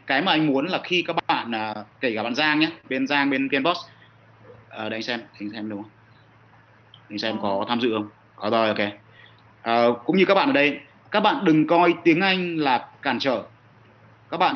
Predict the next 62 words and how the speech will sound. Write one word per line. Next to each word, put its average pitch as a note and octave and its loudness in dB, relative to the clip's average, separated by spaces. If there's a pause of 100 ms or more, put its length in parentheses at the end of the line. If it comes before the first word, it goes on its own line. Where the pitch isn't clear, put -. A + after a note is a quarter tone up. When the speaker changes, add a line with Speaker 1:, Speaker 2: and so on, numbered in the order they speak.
(140)
Speaker 1:
cần C3+ 2
có, C#3 -8 (300)
<laughs> A#2+ -4 (120)
thực D#3 0
ra D#3+ 4
là C#3+ 0
cái D#3 2
nhìn D#3 4
nhận C#3 2
thôi C#3+ 0
mà. B2+ -2 (380)
Các F#3 -4
bạn D3+ 2
nên E3+ 0
coi E3+ 2
tiếng D#3+ 0
Anh E3 0
là C3+ 0
một, B2 -6
ờ, A2+ -6
một A2+ -8
thử B2 -6
thách. E3 -4 (1400)
Một B2+ -4
cái B2+ 2
gọi C3+ -2
là B2+ 0
challengers, D3 4 (220)
một A#2 -6
thử B2 -2
thách. D3+ -2 (800)
Để C3+ 0
làm C#3 2
gì? C3+ 4 (360)
Để C#3 2
cái G3+ -2
quan G#3+ 0
trọng E3+ 0
nó - 0
cuối G3+ 2
cùng F#3+ 4
là D3 4
anh F3+ 0
nói E3 2
tiếng G3 0
Việt F#3 2
hay E3+ -2
tiếng D#3+ 0
Anh F3 2
mà C#3+ 0
khi F3 0
các F3 -2
bạn D3 0
không E3 -2
hiểu, A2+ 0
các D#3 -4
bạn C#3+ -2
đều B2+ 0
hiểu B2+ 0
như C#3 2
nhau C#3+ 2
hết. G3 -2